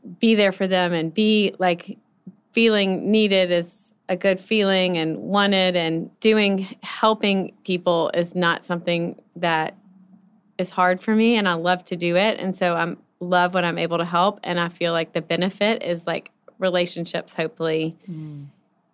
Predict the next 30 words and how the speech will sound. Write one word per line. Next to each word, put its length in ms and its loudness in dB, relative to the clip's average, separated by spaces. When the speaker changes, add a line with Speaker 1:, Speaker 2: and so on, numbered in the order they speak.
Speaker 1:
being 200 0
closer 680 -2
and, 420 -6
um, 460 -6
that. 280 -4
So, 120 -4
I 140 0
mean, 140 -2
I 100 -2
feel 180 0
like 380 -4
I 140 2
liked 300 0
how 120 -2
she 200 -8
said 260 -6
it, 160 -6
though. 220 -4
Like, 200 -6
Speaker 2:
Yeah. 80 -10
Speaker 1:
"What 200 0
movie 180 0
do 60 4
you 180 4
wanna 160 2
watch?" 280 0
Like, 140 -4
I'd 120 0
much 240 -2
rather 340 -2